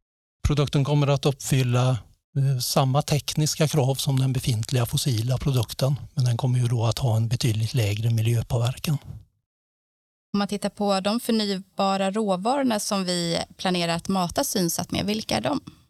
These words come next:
Speaker 1: Ja, matningen kan bestå av lite olika förbehandlade råvaror som sagt, och, eh,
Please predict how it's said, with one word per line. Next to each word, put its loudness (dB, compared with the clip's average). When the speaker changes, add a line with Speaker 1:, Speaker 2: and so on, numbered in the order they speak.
Speaker 1:
Ja, -2
matningen 2
kan 2
bestå 2
av 4
lite 2
olika 2
förbehandlade 0
råvaror 0
som 0
sagt, -2
och, 2
eh, 0